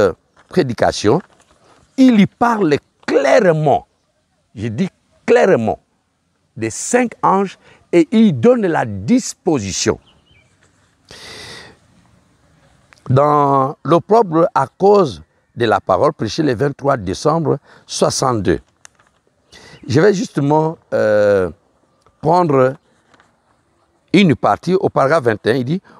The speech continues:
Moi, toute ma, dans mon,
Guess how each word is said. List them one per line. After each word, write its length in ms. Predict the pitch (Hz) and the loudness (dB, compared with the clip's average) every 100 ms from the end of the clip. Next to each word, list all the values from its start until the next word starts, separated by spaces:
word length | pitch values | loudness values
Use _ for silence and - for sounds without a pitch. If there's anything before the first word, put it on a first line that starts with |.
| - | -6
Moi, 360 | 143 190 185 123 _ _ _ _ _ _ _ _ _ | 0 2 0 -2 _ _ _ _ _ _ _ _ _
toute 260 | - 247 - | -4 -4 0
ma, 320 | 151 127 117 _ _ 113 | 0 0 0 _ _ -6
dans 280 | 120 143 | -2 0
mon, 440 | 139 131 127 117 | 2 0 0 -2